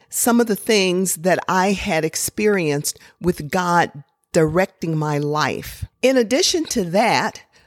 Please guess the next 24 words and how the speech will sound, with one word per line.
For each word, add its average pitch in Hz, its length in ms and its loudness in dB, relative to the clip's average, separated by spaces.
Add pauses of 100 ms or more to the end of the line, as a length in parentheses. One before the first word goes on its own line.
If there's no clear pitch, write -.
(100)
we 208 340 2
talked - 520 0
about 196 680 0
why 262 300 -2
it's 226 260 0
important 202 920 -2 (280)
for 247 220 0
you 233 560 0
to - 240 -2
share 220 500 2
your 190 340 0
answered 214 560 -2
prayers 165 600 0
with 160 160 -4
your 185 160 0
children 190 680 0 (580)
and 220 640 0 (200)
why 262 220 0
it's 240 220 0
important 220 560 0
for - 140 -6
you 202 400 -4
to 214 180 -4
share 180 640 0